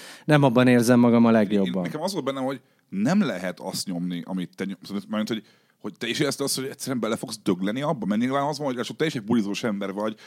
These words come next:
Speaker 2: nyilván az van, hogyha fellépsz hat-, hatszor egy nap, akkor még hetedjére be is baszol a végén.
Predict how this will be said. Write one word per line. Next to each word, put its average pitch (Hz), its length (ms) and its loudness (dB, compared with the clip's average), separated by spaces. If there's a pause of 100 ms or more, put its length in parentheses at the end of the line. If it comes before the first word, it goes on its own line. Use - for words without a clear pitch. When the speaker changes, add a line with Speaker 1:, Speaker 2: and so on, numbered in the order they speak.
(300)
Speaker 2:
nyilván 135 260 -4
az 107 120 -2
van, 117 100 0
hogyha 117 180 -2
fellépsz 120 460 -2
hat-, 113 240 -8
hatszor - 420 -8
egy 92 120 -4
nap, 107 200 -4
akkor 110 240 -6
még 110 120 -4
hetedjére 98 360 -6
be 98 120 -4
is 90 100 -2
baszol 87 300 -8
a 82 60 -8
végén. 87 360 -4